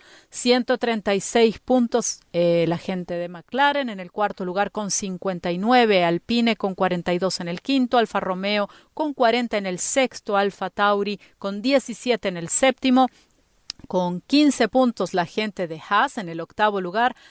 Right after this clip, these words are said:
Aston Martin con seis puntos en el noveno y Williams con tres en el décimo lugar.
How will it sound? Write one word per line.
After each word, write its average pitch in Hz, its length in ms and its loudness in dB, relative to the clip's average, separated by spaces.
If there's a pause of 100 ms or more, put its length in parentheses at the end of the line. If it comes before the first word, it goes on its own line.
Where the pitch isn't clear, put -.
(160)
Aston 226 460 -4
Martin 214 520 -4
con 170 300 -10
seis - 440 0
puntos 208 560 -4
en 185 80 -4
el 233 160 0
noveno 233 480 2
y 247 160 2
Williams 190 540 0
con 214 260 -2
tres 220 380 -2 (360)
en 233 220 4
el 196 180 0
décimo 185 680 0
lugar. 160 500 -2